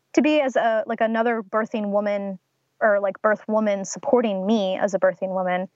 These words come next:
but also just to kinda, you know, like, "Ah, keep an eye out," and 'cause she's also studied as a midwife, and,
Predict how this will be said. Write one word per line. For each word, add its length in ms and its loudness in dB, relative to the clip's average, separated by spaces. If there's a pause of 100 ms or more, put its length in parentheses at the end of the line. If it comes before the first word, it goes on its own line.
(460)
but 160 4
also 280 0
just 240 -8
to 60 -4
kinda, 260 -2
you 80 -2
know, 140 -2
like, 160 -4
"Ah, 180 2
keep 200 0
an 60 2
eye 140 2
out," 220 0
and 320 -4
'cause 160 -4
she's 380 -4
also 640 2
studied 360 0
as 120 2
a 40 -6
midwife, 440 2
and, 240 -4